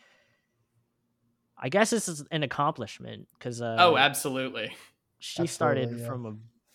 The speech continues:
Speaker 1: pretty
Speaker 3: <laughs>
Speaker 1: bad position. Let's be,
Speaker 2: Yeah.
Speaker 1: let's be fair. Um,
Speaker 2: Yeah.
Speaker 1: all right. So we've,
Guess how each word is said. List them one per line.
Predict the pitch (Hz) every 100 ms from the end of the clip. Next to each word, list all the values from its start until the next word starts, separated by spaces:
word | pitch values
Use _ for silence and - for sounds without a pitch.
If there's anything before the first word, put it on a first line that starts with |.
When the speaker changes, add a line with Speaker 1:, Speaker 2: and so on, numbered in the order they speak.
| _ _
Speaker 1:
pretty | - 247 143
Speaker 3:
<laughs> | 120 - _
Speaker 1:
bad | 139 139 135
position. | 190 151 120 120 - 123 123 143 160 _
Let's | 143 131 - -
be, | 131
Speaker 2:
Yeah. | 110 120 156 - - _ _ _ _ _ _ _ _ _ _ _ _ _ _
Speaker 1:
let's | -
be | -
fair. | 110 123 113 113 - _
Um, | 143 151 143 135
Speaker 2:
Yeah. | 131 90 95 _ _ _ _ _ _ _ _ _ _ _ _ _ _ _
Speaker 1:
all | 143 151
right. | 143 120 107 101 _ _ _ _ _ _ _ _
So | - 147 135 117 113
we've, | 131 156 143 131